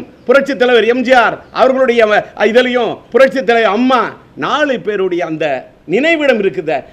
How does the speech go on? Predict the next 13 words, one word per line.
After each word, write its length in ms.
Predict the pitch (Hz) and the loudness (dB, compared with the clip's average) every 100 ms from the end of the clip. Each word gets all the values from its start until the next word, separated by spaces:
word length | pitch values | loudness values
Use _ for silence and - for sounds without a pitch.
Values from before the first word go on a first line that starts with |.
| - | -8
அங்க 400 | 196 285 269 - - | -4 -2 -2 -4 -4
போய் 180 | 294 202 190 | -4 -4 -4
நாங்க 180 | 185 | -4
நின்னு 360 | 165 175 226 202 - - _ _ _ _ _ _ _ | -4 -4 -2 -4 -6 -16 _ _ _ _ _ _ _
குரல் 280 | 277 320 330 | 0 2 2
கொடுக்கிறோம். 420 | 285 254 226 156 - - _ _ _ _ _ _ | 0 0 -2 -4 -10 -20 _ _ _ _ _ _
சினிமாவுக்கு 520 | - 285 311 269 233 | -6 -2 0 0 0
எதுவும் 220 | 277 294 247 | -2 -2 -4
செய்யலைன்னு 360 | 269 285 269 240 | -2 -2 -2 -6
சொல்லிட்டு 300 | 202 196 135 - _ _ _ _ - | -8 -8 -8 -10 _ _ _ _ -6
நாங்க 220 | 185 233 | -2 0
என்ன, 140 | 262 262 202 | 0 0 -2
எனக்கும், 340 | 254 294 285 | -4 -4 -6